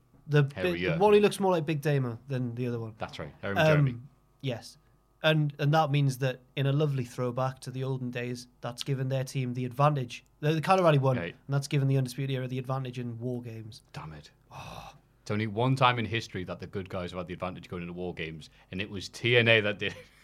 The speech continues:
Speaker 1: And it wouldn't have worked, 'cause why do
Speaker 2: Yeah,
Speaker 1: you
Speaker 2: of
Speaker 1: wanna
Speaker 2: course
Speaker 1: see,
Speaker 2: it didn't
Speaker 1: why do you wanna
Speaker 2: work.
Speaker 1: see the good guys beat down the he-, anyway.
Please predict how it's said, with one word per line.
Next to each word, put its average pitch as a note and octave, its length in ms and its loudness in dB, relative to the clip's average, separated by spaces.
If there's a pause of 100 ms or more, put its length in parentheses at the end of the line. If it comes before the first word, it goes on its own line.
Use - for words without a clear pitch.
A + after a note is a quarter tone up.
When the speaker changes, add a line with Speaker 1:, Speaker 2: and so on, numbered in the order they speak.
(140)
Speaker 1:
And D3+ 100 0
it E3 80 2
wouldn't A#3+ 220 0
have D3 100 -2
worked, A#3+ 440 -2
'cause D#3 100 -10
why A3+ 120 0
do G#3+ 60 2
Speaker 2:
Yeah, A3 60 6
Speaker 1:
you G#3+ 60 8
Speaker 2:
of - 40 2
Speaker 1:
wanna B3+ 60 12
Speaker 2:
course B3 100 10
Speaker 1:
see, - 60 4
Speaker 2:
it G#3 40 2
didn't A3 120 8
Speaker 1:
why B3 80 8
do F#3+ 60 4
you G#3+ 60 6
wanna G3 120 8
Speaker 2:
work. G#3 80 2
Speaker 1:
see G3+ 200 -2
the D#3 120 0
good D3+ 240 -4
guys A#3 260 -4
beat D#3 260 -8
down C#3 380 2 (640)
the B2+ 80 -8
he-, - 220 -12 (260)
anyway. D3 400 6